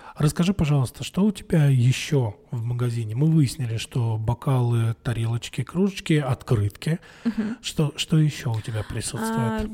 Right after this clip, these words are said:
Speaker 2: есть еще картины, есть еще, а, как бы ароматы для дома. Это такая
Speaker 1: Мгм.
Speaker 2: сопутствующая история, да? То есть
Speaker 1: Ой, мне надо, я хочу себе в гардеробную.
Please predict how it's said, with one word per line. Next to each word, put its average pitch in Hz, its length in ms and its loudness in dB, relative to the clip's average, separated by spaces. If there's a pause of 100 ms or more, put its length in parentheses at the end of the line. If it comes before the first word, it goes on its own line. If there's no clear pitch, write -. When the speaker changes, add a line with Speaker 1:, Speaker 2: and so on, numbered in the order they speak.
Speaker 2:
есть 247 160 -6
еще 226 200 -10
картины, 233 840 -8
есть 240 360 -6
еще, 214 680 -8 (320)
а, 214 560 -4
как 214 180 -8
бы 208 280 -6
ароматы 226 440 0
для 208 160 -4
дома. 196 300 -4
Это 262 140 -4
такая 254 180 -6
Speaker 1:
Мгм. 143 80 2
Speaker 2:
сопутствующая 214 580 -2
история, 208 400 -4
да? 240 180 -2
То 233 120 -4
есть 214 120 -6
Speaker 1:
Ой, 113 220 2
мне 110 240 -6
надо, 110 240 -6
я 113 80 0
хочу - 260 -10
себе 123 160 -4
в 117 120 -4
гардеробную. 117 760 0